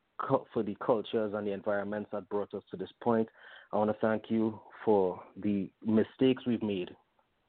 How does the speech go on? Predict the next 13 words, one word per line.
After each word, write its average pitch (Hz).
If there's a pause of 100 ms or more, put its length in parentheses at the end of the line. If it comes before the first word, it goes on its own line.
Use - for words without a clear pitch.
that 101 (140)
gave 107
us 104
the 117
experience 104 (100)
to 110
know 107
what 104
not 107
to 110
do. 92 (540)
And 104
going 107